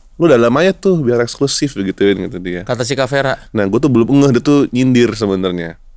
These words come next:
Speaker 2: <laughs>
Speaker 1: "Oh, makasih ya," gitu. "Thank you," gitu. Terus ke dalam lah. Ini, ini ke-, kebodohan gue lainnya. Gue nggak ngeh itu maksudnya tuh. "Oh, lu kan maunya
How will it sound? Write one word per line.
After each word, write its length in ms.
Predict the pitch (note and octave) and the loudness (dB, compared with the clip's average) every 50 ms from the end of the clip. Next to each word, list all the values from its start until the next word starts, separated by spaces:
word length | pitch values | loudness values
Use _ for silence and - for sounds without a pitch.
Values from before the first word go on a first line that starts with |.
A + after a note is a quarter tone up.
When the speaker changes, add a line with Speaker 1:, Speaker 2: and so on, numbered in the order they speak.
| - - | -20 -20
Speaker 2:
<laughs> 880 | - - - - - - - - - - - - - - - - _ _ | -20 -18 -18 -18 -20 -20 -20 -20 -20 -20 -20 -20 -20 -20 -20 -20 _ _
Speaker 1:
"Oh, 160 | - F#3 G3 F3 | -2 -2 -2 -2
makasih 420 | - - - C#3 C3+ - - F3 D#3 | -4 -6 -6 -4 -4 -2 0 0 0
ya," 120 | D3+ F3 D3 - | 0 -2 -4 -6
gitu. 300 | A2+ A2+ - B2 C3+ - - | -6 -6 -4 -4 -6 -8 -8
"Thank 260 | - - C#3 D#3+ D#3 | -6 -4 -4 -2 0
you," 100 | - - - - | 0 -2 -2 -2
gitu. 300 | G#2+ G2+ - - - - - - - - _ - - _ _ _ _ _ _ - - - - - - | -4 -6 -6 -6 -10 -12 -12 -16 -20 -20 _ -20 -20 _ _ _ _ _ _ -20 -20 -20 -20 -20 -14
Terus 180 | - - B2+ - | -8 -6 -6 -4
ke 100 | - - | -4 -4
dalam 360 | G2 F#2 F#2+ F#2+ A2+ C#3 C#3+ | -2 0 0 2 2 2 2
lah. 240 | D#3 D#3+ D#3 D3 C3+ | 2 2 2 0 0
Ini, 160 | C3+ - C3 D3 | 0 0 2 2
ini 100 | D3+ D3 | 2 2
ke-, 120 | - - - - - - _ _ | 0 -4 -6 -8 -14 -20 _ _
kebodohan 440 | - A#2 A2 G#2+ G#2 G#2+ G#2+ A#2 G#2 | -6 -2 0 0 0 0 0 0 -2
gue 200 | G#2+ G2 G2+ G2+ | -2 0 0 0
lainnya. 380 | F#2+ F#2 F#2 F#2 F2+ F#2 F#2+ G2+ - - - - _ - - - - - - _ _ - - - | 2 0 0 -2 -4 -8 -10 -12 -14 -20 -20 -20 _ -20 -20 -20 -20 -20 -20 _ _ -20 -20 -8
Gue 180 | - A#2+ B2+ | -2 -2 0
nggak 180 | C3+ C3 G#2 A#2+ | 0 0 0 0
ngeh 200 | C#3 C#3 C3+ C#3 - | 2 2 2 0 -2
itu 180 | G#2+ - - A#2 | -4 -2 -2 -2
maksudnya 380 | A2+ G2+ F#2 - - - A2+ A#2 | -2 -2 -2 -6 -8 -8 -8 -10
tuh. 160 | - C3+ C3+ C3+ - _ _ _ _ _ _ _ - - - - - - - - - _ - - - - - - | -10 -10 -12 -12 -14 _ _ _ _ _ _ _ -20 -20 -20 -20 -20 -20 -20 -20 -20 _ -20 -20 -20 -20 -20 -12
"Oh, 140 | - C#3+ D#3+ | -6 -2 0
lu 100 | F3 F3 | 2 2
kan 140 | D#3+ - A3 | 2 2 2
maunya 480 | G#3 F#3+ D#3 D3 E3 G3+ G3+ G3+ G3+ | 2 2 2 2 2 2 2 0 -2